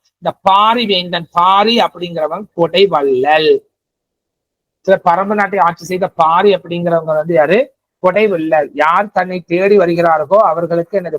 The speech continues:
பொன்னையும் பொருளையும் பரிசாக கொடுத்து அனுப்பக்கூடிய ஒரு கொடை வள்ளல் தான் யாரு? பாரி. இந்த பரி அப்படிங்கிறது அப்படி என்னன்னா, பரி அப்படிங்கிறது குதிரையை வந்து என்ன செய்யும்? குறிக்கும். பரி அப்படிங்கிறது என்னது? குதிரையை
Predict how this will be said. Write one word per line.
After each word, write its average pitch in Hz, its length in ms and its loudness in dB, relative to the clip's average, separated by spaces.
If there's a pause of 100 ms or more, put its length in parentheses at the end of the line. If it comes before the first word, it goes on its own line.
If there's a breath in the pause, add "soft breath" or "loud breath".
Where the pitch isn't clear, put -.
பொன்னையும் 185 440 -4
பொருளையும் 180 380 -2
பரிசாக 175 540 -2
கொடுத்து 175 340 -6 (480)
அனுப்பக்கூடிய 190 540 -2
ஒரு 170 220 2
கொடை 175 200 2
வள்ளல் 175 360 -2
தான் 180 140 -2
யாரு? 151 320 0 (220)
பாரி. 151 480 2 (380)
இந்த 233 300 0
பரி 226 400 0 (180)
அப்படிங்கிறது 180 520 -2
அப்படி 147 200 -8
என்னன்னா, 170 260 -4 (100)
பரி 202 260 -2 (120)
அப்படிங்கிறது 156 720 -6 (340)
குதிரையை 214 500 2
வந்து 151 180 -6
என்ன 147 120 -12
செய்யும்? 160 380 -10
குறிக்கும். 147 600 -8 (280)
பரி 165 260 0
அப்படிங்கிறது 170 500 -4 (520)
என்னது? 170 260 0 (1500)
குதிரையை 226 380 2